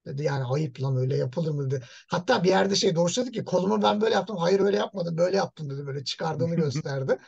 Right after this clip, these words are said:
Speaker 1: Konu takım arkadaşları bile, e, tepki gösterdi. Çünkü farkı ikiye çıkardı.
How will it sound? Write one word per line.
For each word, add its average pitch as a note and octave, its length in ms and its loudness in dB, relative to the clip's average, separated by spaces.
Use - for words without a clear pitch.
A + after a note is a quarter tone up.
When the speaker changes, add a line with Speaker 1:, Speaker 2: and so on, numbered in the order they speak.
Speaker 1:
Konu B3+ 240 -2
takım F#3+ 260 0
arkadaşları F#3 600 2
bile, C#3 280 -4
e, C3 160 -2
tepki C#3 300 -6
gösterdi. D#3 320 -4
Çünkü A#3 260 0
farkı E3+ 380 0
ikiye B3 300 2
çıkardı. D3+ 560 0